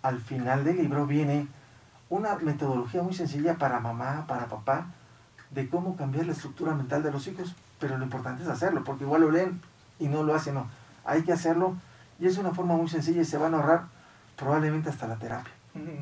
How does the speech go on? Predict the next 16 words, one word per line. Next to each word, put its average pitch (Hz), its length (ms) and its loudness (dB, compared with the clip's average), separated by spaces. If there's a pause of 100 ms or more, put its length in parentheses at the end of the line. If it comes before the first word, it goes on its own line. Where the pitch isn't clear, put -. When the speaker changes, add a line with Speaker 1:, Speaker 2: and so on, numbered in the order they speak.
(340)
Speaker 1:
Hay 175 180 2
muchas 175 380 0
cosas 175 220 -4
que 151 100 -6
vienen 143 260 0
bien 165 140 2
explicaditas 143 680 -2
ahí, 170 240 0
y - 60 -2
pues 120 180 -6
bueno, 226 240 -4
esto, 180 220 -6
esto 185 180 -2
es 175 100 -2
el 156 80 2
libro 180 320 4